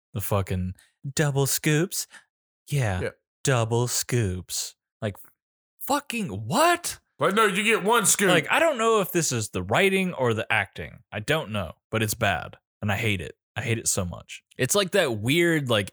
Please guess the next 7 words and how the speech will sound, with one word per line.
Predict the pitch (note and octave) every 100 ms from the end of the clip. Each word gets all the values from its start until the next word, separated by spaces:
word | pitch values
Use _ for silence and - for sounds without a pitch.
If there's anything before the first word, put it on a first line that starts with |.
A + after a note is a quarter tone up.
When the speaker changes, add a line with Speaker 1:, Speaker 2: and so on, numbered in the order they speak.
| -
Speaker 1:
eighties, | C3 C3+ C3 B2 A2+ G#2 - _ _ _ _ _ _ _
like, | G#2+ G2+ F#2 -
P | - D3+ C#3+
S | C3 A#2 A2+
A | G#2 G2+ F#2+
type | - F#2+ F2+
acting. | D2+ E2+ -